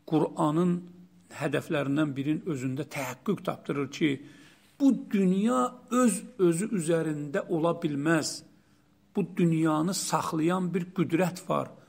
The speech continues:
Dünya tədbirsiz, müdiriyyətsiz və xaliqsiz qeyri-mümkündür öz-özündə zatən özü müstəqil olsun.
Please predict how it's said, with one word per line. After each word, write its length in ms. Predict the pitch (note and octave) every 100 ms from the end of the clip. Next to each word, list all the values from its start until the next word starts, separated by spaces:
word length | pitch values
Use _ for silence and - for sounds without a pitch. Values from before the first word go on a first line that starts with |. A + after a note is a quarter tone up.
| _ _ _ _
Dünya 600 | F3+ E3 E3 F#3+ G#3+ G#3
tədbirsiz, 1120 | - D#3+ D3+ D3+ D3 E3+ - - A#3+ G3+ - - - - - _ _ _ _ _ _ -
müdiriyyətsiz 1160 | C#3 E3+ - E3+ D#3+ D3+ D3 - - A3+ A#3+ F#3+ -
və 240 | G3 E3+ G3
xaliqsiz 960 | - - D#3 D3+ D3 D3 - - G#3+ - -
qeyri-mümkündür 1000 | B3 A#3 F3 D3+ D3+ C#3 - D#3+ C#3+ -
öz-özündə 640 | F3 C#3+ D#3 C#3 D3 D3+
zatən 600 | C3+ C3 D3+ C#3 E3+ D#3 A#2+ - - - _ _ _ _
özü 280 | E3 C#3+ F#3
müstəqil 520 | - - D3 C#3 C3
olsun. 360 | B2 - -